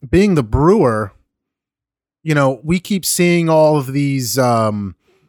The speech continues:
you know, what, what, what seems to be really popular. You see people in Massachusetts and Vermont, and people are lining up for hours for these hazy New England I P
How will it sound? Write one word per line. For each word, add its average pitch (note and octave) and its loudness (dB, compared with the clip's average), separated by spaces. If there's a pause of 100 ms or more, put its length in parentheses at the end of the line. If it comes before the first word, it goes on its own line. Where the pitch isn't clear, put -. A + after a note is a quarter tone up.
(300)
you D#3+ -6
know, C#3 2
what, E3+ 0
what, F3+ 2
what F#3+ 0
seems G#3 -2
to F3+ -6
be E3 -4
really D3+ 0
popular. B2 -4
You B2 -10
see E3 -4
people D3 -2
in B2 -2
Massachusetts B2+ -4
and G#2+ -8
Vermont, A#2+ -8 (300)
and A2+ -14
people A#2 -2
are A2+ 0
lining A#2+ -2
up A#2 -6
for A2+ -6
hours A2+ -2
for - -14
these G#2 -10 (280)
hazy C#3 0 (600)
New E3 2
England D3+ 2
I C#3+ 2
P C3+ -6